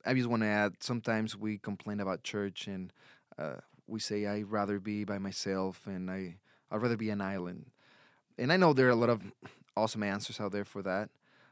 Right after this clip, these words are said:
but the practical one that I've seen is when a pastor doesn't have companionship, um, the work gets very complicated.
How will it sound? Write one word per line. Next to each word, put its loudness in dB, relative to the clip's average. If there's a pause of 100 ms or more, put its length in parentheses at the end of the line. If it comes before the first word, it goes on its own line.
(180)
but -2
the -6
practical -4
one 0
that -4
I've -2
seen -6 (520)
is -8
when -2
a -2
pastor -2
doesn't -10
have -8
companionship, -8 (600)
um, -4 (400)
the -2
work 0
gets -6
very -6
complicated. -12